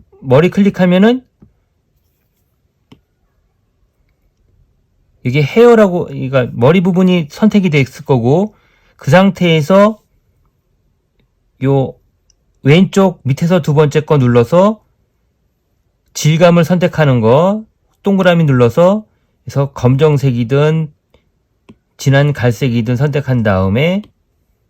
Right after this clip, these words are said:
모두 칠하기 누르고 색깔이 칠해졌죠. 그 다음에 피부를 선택한 다음에 여기서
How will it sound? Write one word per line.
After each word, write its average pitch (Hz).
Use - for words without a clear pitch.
모두 123
칠하기 110
누르고 107
색깔이 190
칠해졌죠. 156
그 -
다음에 113
피부를 180
선택한 143
다음에 117
여기서 135